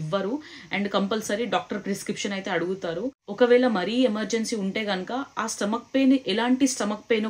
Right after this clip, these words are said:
క్లియర్గా వాళ్ళకి explain చేస్తే ఒకవేళ దానికి related medicine doctor prescription లేకపోయినా ఇవ్వచ్చు అని ఆ medical వాళ్ళకి అనిపిస్తే మాత్రమే ఇస్తారు. Otherwise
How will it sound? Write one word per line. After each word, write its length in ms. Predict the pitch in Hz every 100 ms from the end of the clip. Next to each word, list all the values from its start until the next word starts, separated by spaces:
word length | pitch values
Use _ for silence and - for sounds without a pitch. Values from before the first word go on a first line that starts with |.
| -
క్లియర్గా 340 | 208 208 214 233
వాళ్ళకి 220 | 226 185
explain 380 | 165 - 214 196 175
చేస్తే 320 | 170 - 269 359 - - - - - - _ -
ఒకవేళ 320 | 220 262 262 240
దానికి 200 | 240 254
related 400 | 214 220 226 254 196
medicine 400 | 180 220 254 254 214
doctor 280 | 180 - -
prescription 520 | 196 185 - 220 254 208
లేకపోయినా 480 | 190 220 220 220 226 175
ఇవ్వచ్చు 480 | 175 214 214 233 247 - -
అని 120 | 202 233
ఆ 80 | 202
medical 360 | 180 185 233 220
వాళ్ళకి 240 | 202 196 196
అనిపిస్తే 420 | 170 175 202 - 226
మాత్రమే 460 | 180 165 202 233 208
ఇస్తారు. 360 | - 185 175 254 - - - 185
Otherwise 420 | 185 208 220 220